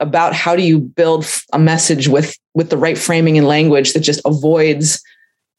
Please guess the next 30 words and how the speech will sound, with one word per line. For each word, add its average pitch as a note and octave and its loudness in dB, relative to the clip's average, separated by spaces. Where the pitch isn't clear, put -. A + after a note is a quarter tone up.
threatening D#3+ 2
the D#3 2
different D3+ 0
worldviews D3 2
and D3+ 4
leaves D#3+ 0
open D#3+ 0
space D#3+ 0
for D3+ 0
them C#3+ 2
to C3+ 2
go, - -2
"Oh, G3+ -2
oh, F3+ 2
I've C#3+ 0
not E3 -2
thought E3 0
about C#3 0
it - -6
from C#3+ -2
that C3+ 2
angle, F3 2
and D3+ 0
that's - -2
different, F3 0
and C#3 2
I'm C#3 0
not D#3 -2
being, D3+ 2
like, A#2+ 0